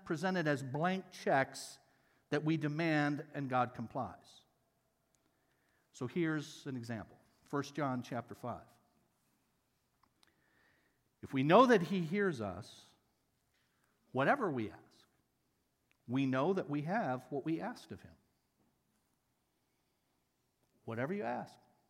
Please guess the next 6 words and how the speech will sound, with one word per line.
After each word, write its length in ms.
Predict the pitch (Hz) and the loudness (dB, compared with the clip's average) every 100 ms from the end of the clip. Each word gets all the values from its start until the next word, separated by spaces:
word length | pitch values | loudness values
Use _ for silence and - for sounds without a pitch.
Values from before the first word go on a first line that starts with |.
| _ _ _ _ _ _ _ - | _ _ _ _ _ _ _ -12
you 160 | 120 | -10
get. 360 | 131 160 95 - - _ _ _ _ _ _ _ _ _ _ _ _ _ _ _ _ 120 | -4 -4 -4 -10 -20 _ _ _ _ _ _ _ _ _ _ _ _ _ _ _ _ -12
Eh, 260 | 117 98 98 | -10 -10 -10
wait 160 | 120 127 | -8 -8
a 20 | |
sec. 200 | 92 | -8